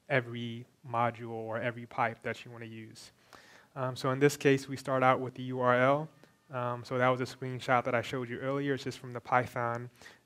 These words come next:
dot org events page. Uh, and then next is the XPath. So in this case, it's a, it's a bit long, uh, but you can see, like I said, it starts with H T M L. Um, so you essentially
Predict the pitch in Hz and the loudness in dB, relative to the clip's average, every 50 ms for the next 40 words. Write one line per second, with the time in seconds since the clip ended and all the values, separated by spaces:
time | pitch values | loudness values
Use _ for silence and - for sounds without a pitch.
0 | _ - 117 117 120 120 117 117 117 117 110 123 135 143 - - 143 143 151 160 | _ -2 0 0 0 0 -4 -6 -6 -8 -8 -8 -10 -8 -2 0 0 0 0 -2
1 | 160 - - - _ _ _ _ _ - - - 131 131 131 127 127 117 131 131 | -6 -10 -18 -20 _ _ _ _ _ -18 -10 -6 -4 -4 -2 -2 -2 -2 -2 -4
2 | 131 135 131 127 127 131 139 143 147 147 - - - - 139 139 - - 135 - | -4 -4 -6 -6 -4 0 2 4 4 2 2 -6 -8 -6 -6 -8 -8 -8 -4 2
3 | - 127 - - - - - 123 104 - - - - - - _ _ _ _ _ | 4 4 4 2 0 -4 -2 -2 -2 -2 -4 -8 -10 -14 -20 _ _ _ _ _
4 | _ _ _ - - - 139 131 127 123 127 127 127 131 143 151 147 - - 160 | _ _ _ -16 -8 -2 0 2 4 4 4 2 2 4 4 4 4 4 0 0
5 | 151 - 151 135 - - 127 123 - - - - 131 123 139 131 - 131 127 131 | 0 0 -4 -8 -6 -4 -4 -4 -4 -8 -6 -6 -4 -2 -4 -4 -4 -2 -2 0
6 | 143 156 165 180 175 _ _ _ _ _ _ _ - 127 127 127 127 127 123 131 | 0 0 -2 -6 -8 _ _ _ _ _ _ _ -8 -6 -4 -2 -2 0 4 4
7 | 127 127 123 127 - 139 127 - 143 127 - - 143 139 127 127 131 127 - 143 | 4 4 4 2 -4 -10 -10 -8 -8 -8 -6 -2 2 4 4 4 2 0 -2 -2
8 | 131 127 127 - - 135 131 127 - 127 120 - 131 131 131 131 - - 139 131 | -4 -4 -4 0 4 4 4 4 2 -6 -10 -6 -4 -4 -4 -6 -8 -10 -10 -8
9 | 127 127 135 143 147 156 151 _ _ - - - _ _ _ _ - 135 131 127 | -6 -6 -4 -4 -4 -6 -8 _ _ -20 -20 -20 _ _ _ _ -8 -2 0 0
10 | 127 127 123 123 123 110 - - - - 131 123 127 123 123 120 - _ _ _ | 0 0 -2 -4 -8 -14 -14 -10 -4 -2 0 0 0 0 -2 -4 -10 _ _ _
11 | - 139 127 - 151 147 - 151 143 139 139 143 139 | -8 -4 2 2 2 2 2 0 0 2 2 2 0